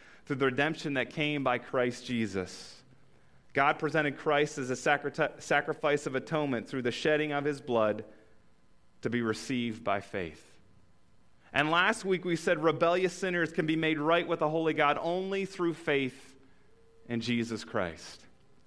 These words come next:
Again, to justify is to declare righteous, and Paul makes it clear here in Romans three that we are justified by faith and not by any kind of works.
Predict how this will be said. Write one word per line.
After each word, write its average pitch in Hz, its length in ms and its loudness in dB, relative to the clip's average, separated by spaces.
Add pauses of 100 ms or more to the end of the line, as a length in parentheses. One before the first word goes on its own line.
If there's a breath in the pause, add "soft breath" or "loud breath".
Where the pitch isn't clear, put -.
(640)
Again, 170 340 2
to 147 40 0
justify 156 720 2
is 151 200 6
to 139 60 -6
declare 147 440 4
righteous, 156 500 2
and 135 160 0
Paul 175 240 4
makes 175 260 0
it 175 80 -2
clear 175 400 4
here 160 280 2
in 139 120 0 (220 loud breath)
Romans 165 420 2
three 165 340 2
that 143 180 4
we 190 180 2
are 165 100 4
justified 156 920 0
by 131 160 4
faith 131 580 -2
and 131 180 0
not 165 300 2
by 147 260 2
any 143 440 -4 (100)
kind 107 540 -2 (400 soft breath)
of 107 160 -4
works. - 600 -4